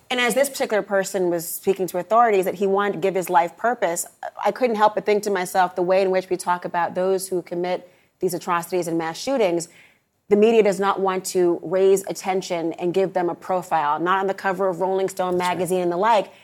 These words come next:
Speaker 1: 'cause they don't want people to feel as though this validates their sense of self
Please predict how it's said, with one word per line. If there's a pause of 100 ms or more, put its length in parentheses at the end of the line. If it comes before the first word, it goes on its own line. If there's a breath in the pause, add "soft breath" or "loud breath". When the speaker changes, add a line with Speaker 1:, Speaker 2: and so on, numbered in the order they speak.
Speaker 1:
'cause
they
don't
want
people
to
feel
as
though (220 loud breath)
this (200)
validates
their
sense
of
self